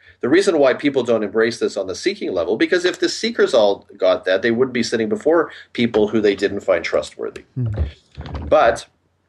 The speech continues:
Speaker 1: I get that the challenge is the seeker wants to hold on to the bifurcation or splitting between humanness and spirituality because it allows them to not have to attend to their human material also.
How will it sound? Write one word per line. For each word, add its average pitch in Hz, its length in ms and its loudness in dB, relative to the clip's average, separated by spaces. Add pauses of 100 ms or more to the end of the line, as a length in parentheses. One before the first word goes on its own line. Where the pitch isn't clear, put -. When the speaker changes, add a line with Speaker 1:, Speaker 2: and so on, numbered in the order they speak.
(240)
Speaker 1:
I 90 120 0
get 143 300 0
that 110 140 0
the 110 60 -4
challenge 151 500 0
is 104 140 -4
the 104 120 -6
seeker 190 440 -2
wants 113 260 0
to 110 100 0
hold 101 260 0
on 92 160 2
to 92 120 -14
the 90 80 -4
bifurcation 87 800 -2
or 90 180 -4
splitting 101 640 -2
between 92 360 -8
humanness 92 380 -4
and 90 80 -12
spirituality 90 720 -2 (260)
because 120 260 0
it 113 80 4
allows 123 400 4
them 110 220 0
to 110 120 -10
not 101 300 0
have 107 220 0
to 101 120 -4
attend 92 340 -4
to 92 100 -12
their 90 120 -4
human 85 300 -10
material 82 560 -8
also. - 400 -8